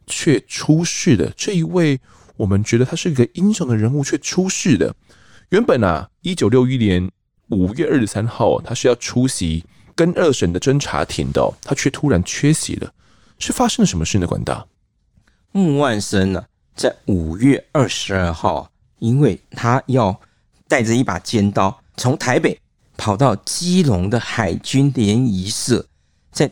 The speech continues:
Speaker 2: 大庭广众之下杀伤了一个叫做董作义的人，这是一个男性的舞客啊，来，来跳舞的客人，然后又戳了一个舞女伊敏胸腹部十二刀，当场致死。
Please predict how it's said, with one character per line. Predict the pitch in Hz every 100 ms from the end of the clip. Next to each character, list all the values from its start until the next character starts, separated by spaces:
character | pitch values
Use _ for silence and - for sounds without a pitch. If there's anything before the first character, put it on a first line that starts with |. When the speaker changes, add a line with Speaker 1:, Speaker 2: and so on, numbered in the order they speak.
| -
Speaker 2:
大 | 196 120
庭 | - 104 127
广 | 113 90
众 | 95 123 98
之 | - 113
下 | - 98 -
杀 | - - 139 127
伤 | 123 127
了 | 123
一 | 101
个 | 101
叫 | 117 110
做 | 113
董 | - 95 82
作 | 90 143 110 -
义 | 123
的 | 95 82
人， | 85 73 -
这 | - 156
是 | 135
一 | 127
个 |
男 | 113 98 110
性 | - 113
的 | 95 95 _
舞 | - 98
客 | 90 - 127
啊， | 87
来， | 92 104 107
来 | 113
跳 | - 156
舞 | 113 87
的 | 95 -
客 | - 143 104
人， | 80 - _ _
然 | 120
后 | 170 -
又 | 208 196 - _
戳 | - 196 190 185 180
了 | 139 110 - _ _
一 | 160
个 | 156 -
舞 | 117 101 147
女 | 139 87 _ _ _ _
伊 | 170 175
敏 | 175 107 82 _ _ _ _ -
胸 | - - 170 170
腹 | 175 190 151
部 | - 147 107
十 | - - 107
二 | 113
刀， | 95 98 98 -
当 | - 127
场 | 139 - - -
致 | - - 92
死。 | - - -